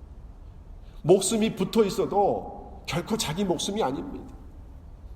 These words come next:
포로의 그 처참함이란, 그 비참함이란 이루 말할 수 없는 겁니다.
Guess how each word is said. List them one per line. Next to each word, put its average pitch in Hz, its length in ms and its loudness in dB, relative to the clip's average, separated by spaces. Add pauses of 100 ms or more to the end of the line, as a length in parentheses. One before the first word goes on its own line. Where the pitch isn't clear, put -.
(800)
포로의 220 560 8
그 180 200 2
처참함이란, 143 1120 2 (560)
그 - 240 4
비참함이란 156 1080 2
이루 170 180 2
말할 147 320 -2
수 185 160 2
없는 170 220 -2
겁니다. - 380 -6